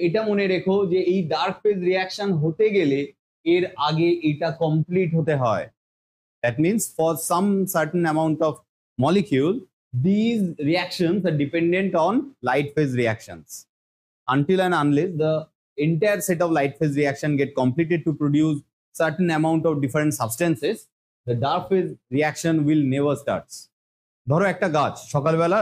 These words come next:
রান্নাঘরে রান্না বসাবে, ওর ধরো রান্না স-, শুরু হলো সকাল সাতটা থেকে, ইমাজিন করো, তো তার কোন ফেজ রিঅ্যাকশন দিয়ে রান্নাটা শুরু হবে? লাইট ফেজ স্ট্রিক্টলি।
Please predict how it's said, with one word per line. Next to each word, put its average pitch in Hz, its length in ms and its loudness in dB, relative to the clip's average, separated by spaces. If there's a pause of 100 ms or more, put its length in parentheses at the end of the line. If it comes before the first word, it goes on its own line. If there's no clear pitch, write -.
রান্নাঘরে 151 480 2
রান্না 147 240 2
বসাবে, 117 300 0 (460)
ওর 196 140 4
ধরো 214 220 4
রান্না 185 300 0
স-, 170 300 2
শুরু 180 200 2
হলো 214 120 2 (100)
সকাল 170 260 0
সাতটা 160 340 -2
থেকে, 110 180 -6 (800)
ইমাজিন 202 300 4 (100)
করো, 95 160 -2 (440)
তো 180 140 -2
তার 208 120 2 (140)
কোন 214 160 2 (120)
ফেজ 220 140 2 (100)
রিঅ্যাকশন 208 420 0
দিয়ে 202 180 4
রান্নাটা 185 380 0
শুরু 180 200 2
হবে? 170 160 -2 (1120)
লাইট 123 260 0
ফেজ 151 180 0
স্ট্রিক্টলি। 107 380 -2